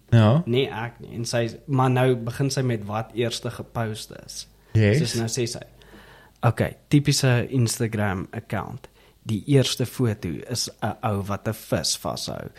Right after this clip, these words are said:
Speaker 2: <laughs> Ou, sit ek met 'n vis in
Speaker 1: Op
Speaker 2: my
Speaker 1: die
Speaker 2: hande. Ou, ek soos,
Speaker 1: <laughs>
Speaker 2: "Ag nee." <laughs>
Speaker 1: Oh shit.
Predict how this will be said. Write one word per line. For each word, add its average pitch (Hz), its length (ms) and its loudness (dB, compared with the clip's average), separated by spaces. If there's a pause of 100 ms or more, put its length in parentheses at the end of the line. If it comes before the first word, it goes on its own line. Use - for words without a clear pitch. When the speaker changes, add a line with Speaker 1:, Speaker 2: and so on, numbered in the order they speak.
(160)
Speaker 2:
<laughs> - 220 -10
Ou, 160 300 4 (140)
sit 170 360 4
ek 160 140 0
met 147 180 4
'n 135 60 0
vis 147 440 2 (100)
in 147 140 8
Speaker 1:
Op 143 80 12
Speaker 2:
my 147 60 10
Speaker 1:
die - 80 12
Speaker 2:
hande. 143 600 6
Ou, 139 140 2
ek - 160 0 (180)
soos, - 280 10
Speaker 1:
<laughs> - 0 -
Speaker 2:
"Ag 269 220 10 (220)
nee." 226 240 12
<laughs> - 1700 6
Speaker 1:
Oh 349 360 6
shit. - 400 0